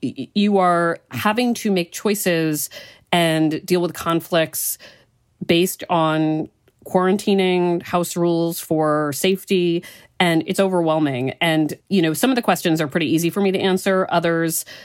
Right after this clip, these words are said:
you know, I've been trying to do a series on the, the website where we talk to actual mental health professionals, but it is really great having this group chorus, this Greek chorus of sorts on,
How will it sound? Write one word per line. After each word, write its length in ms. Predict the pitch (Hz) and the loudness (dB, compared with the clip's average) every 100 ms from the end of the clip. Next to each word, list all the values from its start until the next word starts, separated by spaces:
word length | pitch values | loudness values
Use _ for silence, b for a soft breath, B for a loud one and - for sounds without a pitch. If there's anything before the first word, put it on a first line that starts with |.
| B | B
you 80 | - | -2
know, 80 | 165 | 0
I've 100 | 156 | 0
been 80 | 165 | 0
trying 180 | 190 180 | 0 0
to 60 | |
do 120 | 170 | 0
a 40 | 160 | 0
series 380 | - 165 160 151 | 0 0 0 2
on 160 | 151 | 2
the, 180 | 147 147 | 0 -2
the 140 | 170 147 | -2 0
website 540 | 160 170 - 156 - | 0 0 0 -2 0
where 200 | 165 156 | -2 -2
we 100 | 151 | -2
talk 180 | 156 147 | -2 -4
to 80 | - | -4
actual 320 | 160 - 156 | -4 -2 0
mental 280 | 151 - 143 | 0 0 -2
health 220 | 190 185 | -4 -2
professionals, 680 | 165 147 143 165 147 151 - B B | -4 -4 -4 -2 -2 -4 -8 B B
but 280 | - 170 - _ _ - | 0 0 0 _ _ 0
it 160 | 185 | 0
is 260 | - 240 220 - _ | 2 0 -2 -12 _
really 380 | 175 190 226 214 | 0 2 2 2
great 260 | 185 180 165 | 2 0 0
having 220 | 160 160 | 0 0
this 160 | 143 | 0
group 560 | - - 160 196 208 - | -4 -4 0 0 0 -8
chorus, 500 | - 196 175 123 - | -2 0 0 -2 -2
this 160 | 156 - | -4 0
Greek 300 | 196 196 - | 0 0 0
chorus 340 | 190 185 165 | 0 0 -2
of 100 | 160 | -2
sorts 300 | 185 156 147 | 0 0 -2
on, 340 | 170 160 156 | -2 2 0